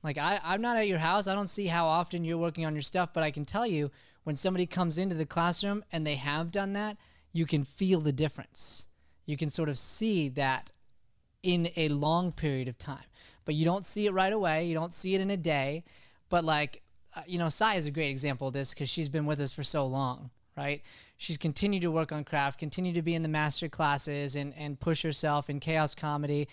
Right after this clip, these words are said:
And so you'll, you look at her way back when she started and to now, that's a great example of somebody who's continuing to work on their stuff at home and push themselves outside of even things that we're asking them to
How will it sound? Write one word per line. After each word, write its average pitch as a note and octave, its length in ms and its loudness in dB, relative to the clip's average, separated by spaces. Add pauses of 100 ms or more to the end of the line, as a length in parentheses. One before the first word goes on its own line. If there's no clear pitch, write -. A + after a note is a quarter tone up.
(360)
And D3+ 180 0
so D#3+ 220 4
you'll, E3 460 -4
you E3+ 200 0
look G3 220 2
at F#3+ 100 2
her E3+ 240 4
way E3 320 0
back E3+ 300 0
when D#3 100 -2
she - 140 -6
started F#3 500 2
and C#3 160 -6
to D3+ 100 -6
now, E3 420 0 (360)
that's E3+ 240 2
a F3+ 60 -2
great D3+ 320 0
example D3+ 460 0
of C3 80 -2
somebody D#3+ 280 -2
who's C#3+ 100 -2
continuing D#3+ 580 0
to C#3 120 -4
work D3 300 -2
on D#3 120 -2
their C#3+ 100 -2
stuff B2+ 400 -4 (120)
at C3 120 -8
home E3 300 2
and C#3+ 140 0
push F3+ 220 -2
themselves D3+ 480 -2
outside F3 440 0
of D#3 140 -4 (340)
even G3+ 260 0
things F3 220 0
that E3 120 0
we're D#3 120 -2
asking D#3 520 -2
them B2 180 -6
to B2+ 140 -10